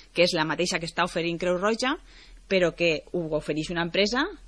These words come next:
per la llei de dependència. Després, el servei de, de Diputació, que és el de teleajuda, vale? I després el propi de l'Ajuntament, que nosaltres també tenim uns <laughs> telèfons de teleajuda que, eh, els cedim mentrestant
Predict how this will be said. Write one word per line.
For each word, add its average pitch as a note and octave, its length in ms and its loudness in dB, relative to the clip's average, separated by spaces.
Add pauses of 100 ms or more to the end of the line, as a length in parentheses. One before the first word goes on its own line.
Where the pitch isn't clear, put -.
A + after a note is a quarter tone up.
(140)
per E3+ 180 4
la E3 100 4
llei D#3+ 180 0
de F#3+ 120 4
dependència. F3+ 640 -2 (920)
Després, G#3 500 4
el F3 200 2
servei F3+ 360 2
de, F#3+ 100 4 (140)
de F#3+ 180 2
Diputació, G3 560 2
que F3+ 100 0
és - 80 -4
el F3 80 0
de E3+ 100 0
teleajuda, F3+ 540 2 (1000)
vale? G3+ 220 4 (220)
I A#3 100 2
després F3+ 380 2
el G3 80 0
propi F#3+ 340 4
de F3 60 8
l'Ajuntament, F#3+ 720 2
que G3+ 100 -4
nosaltres F3+ 260 -2
també G3 180 0
tenim G#3 240 0
uns F#3 260 -2
<laughs> - 60 -8
telèfons G3+ 460 6
de F3+ 140 4
teleajuda G3 600 2 (120)
que, F#3 160 0 (460)
eh, F3 400 4
els F3+ 200 2
cedim F#3 420 2 (520)
mentrestant A#3 920 4